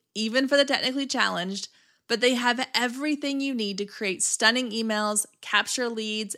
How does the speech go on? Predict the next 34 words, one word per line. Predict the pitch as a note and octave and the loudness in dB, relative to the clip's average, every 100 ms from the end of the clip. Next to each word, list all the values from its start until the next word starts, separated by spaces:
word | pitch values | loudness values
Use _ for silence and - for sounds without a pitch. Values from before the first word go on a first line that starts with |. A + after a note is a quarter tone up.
| - | -8
make | G3 G3+ B3+ - | -4 -2 -2 -2
sales, | B3 A3 G3+ G#3 G3+ - | -2 0 2 0 -2 -4
and | G#3 - | -6 0
automate | F#3 G3+ A3+ B3 | 2 2 2 -2
the | B3 B3 | -4 -6
entire | A#3+ - - F#3 F#3 | -6 -4 -2 -2 -2
process, | - - E3 E3 - - - - _ _ _ | -6 -6 -4 0 -2 -2 -4 -6 _ _ _
giving | A3 A3 B3+ C4+ | -2 0 0 0
you | C#4 | 0
time | - A3 A3 | 2 2 4
back | G#3 G#3 | 2 0
in | G#3 | -4
your | G3+ | -4
busy | F3+ F3 E3+ | -4 -4 -6
day. | C3+ - - _ _ _ _ _ - | -8 -10 -14 _ _ _ _ _ -2
And | G#3+ | 0
the | G#3 | 0
cherry | G3+ - C4 C4 | 0 2 4 4
on | A#3 A3+ | 2 0
top | B3 C4+ F4+ - - | 4 4 4 -2 -2
is | A#3+ A3 | 0 2
you're | B3+ | 0
only | A#3+ B3 C#4+ | 0 0 0
charged | C#4+ B3+ C4 B3+ | 0 4 4 4
one | A#3 G3+ G3+ G#3 A#3 - | -4 -4 4 4 4 -2
flat | - A#3 A3 G#3+ | 0 6 6 4
fee | G#3 G3 | -6 -4
no | G3 F#3+ | -2 -2
matter | G3 G#3+ G#3+ A#3 C4 | -2 2 4 6 4
how | A#3 A3 | 4 4
many | G#3+ G#3+ | 4 0
subscribers | G#3+ - - F3+ F3+ F#3 F3 | -2 -2 0 0 2 -2 -4
you | F3+ | -2
have. | E3 - - | -2 -2 -8